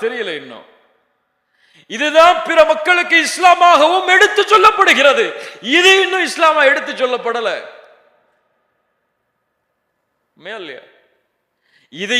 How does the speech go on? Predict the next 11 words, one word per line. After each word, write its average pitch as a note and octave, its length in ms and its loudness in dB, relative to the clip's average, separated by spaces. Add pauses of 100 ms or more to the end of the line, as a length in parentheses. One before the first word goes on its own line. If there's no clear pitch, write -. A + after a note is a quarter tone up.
(100)
இஸ்லாம் C#4 400 0
என்று C4+ 220 -4
ஒருவன் C4 300 0
அறிந்தால், C4 440 2 (100)
இதுதான் C#4+ 480 2
இவர்கள் C#4 340 -2
பின்பற்றக்கூடிய D4+ 760 -2 (160)
தீன், D4+ 260 -2 (640)
இதுதான் C#4+ 420 0
இவர்களுக்கு D4 440 -2 (100)
சொல்லப்படுகிற D4+ 600 2